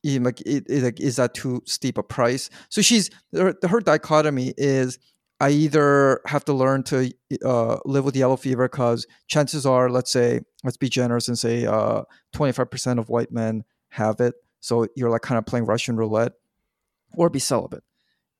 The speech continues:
And there's no, no, no option. Like, uh, you know, finding, uh, a kind of bond with Asian men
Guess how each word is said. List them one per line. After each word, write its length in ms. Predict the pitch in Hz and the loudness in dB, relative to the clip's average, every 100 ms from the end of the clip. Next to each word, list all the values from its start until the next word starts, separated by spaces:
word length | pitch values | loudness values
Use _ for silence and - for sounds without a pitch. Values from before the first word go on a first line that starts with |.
| - | 2
And 80 | |
there's 140 | 190 170 | 4 6
no, 140 | 214 | 6
no, 320 | 185 185 175 - | 6 8 8 6
no 200 | 170 165 | 4 6
option. 380 | 156 131 - 113 | 6 4 -2 0
Like, 200 | 117 117 - - _ _ | 0 -2 -10 -20 _ _
uh, 160 | 139 139 | -2 0
you 120 | 143 | 2
know, 240 | 127 113 117 _ - - - _ - - _ | 2 2 -2 _ -20 -20 -20 _ -20 -20 _
finding, 720 | - 147 135 135 135 131 131 - _ _ - - | -4 0 2 0 0 -2 -2 -6 _ _ -6 0
uh, 240 | 135 127 | 2 4
a 80 | - | 0
kind 160 | - 135 | -2 -2
of 120 | 120 | 0
bond 260 | 135 127 123 | 0 0 0
with 240 | 127 - - | -2 -2 -2
Asian 280 | 131 127 123 | 0 0 0
men 360 | 127 131 139 | 0 0 -4